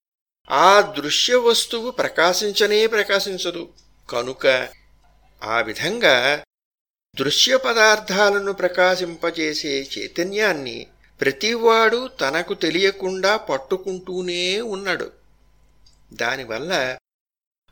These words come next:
మోక్ష ప్రయోజనం సిద్ధించదు. దృశ్య సంపర్కం లేని శుద్ధ చిన్మాత్రను పట్టుకోవాలి. సూర్యకిరణం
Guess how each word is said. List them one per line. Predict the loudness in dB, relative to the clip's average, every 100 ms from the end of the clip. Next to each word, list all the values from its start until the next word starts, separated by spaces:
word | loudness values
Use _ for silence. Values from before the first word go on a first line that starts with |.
| -10
మోక్ష | 0 2 2 2 2
ప్రయోజనం | 0 -4 -8 -6 -4 -6 -8 -10 -12
సిద్ధించదు. | -12 -14 -12 -10 -8 -10 -10 -12 -18 _ _ _ _ _ _ _ -8
దృశ్య | -2 2 4 4 4
సంపర్కం | 2 2 0 0 -2 -6 -6
లేని | -6 0 2 2 -2 -8 _ _ _ _ _ _ _ -12
శుద్ధ | -12 -8 -6 -4 -4
చిన్మాత్రను | -6 -8 -4 -4 -4 -10 -10 -8
పట్టుకోవాలి. | -10 -10 -8 -8 -8 -18 _ _ _ _ _ _ _ _ -8
సూర్యకిరణం | 0 2 4 2 2 0 0 -4 -8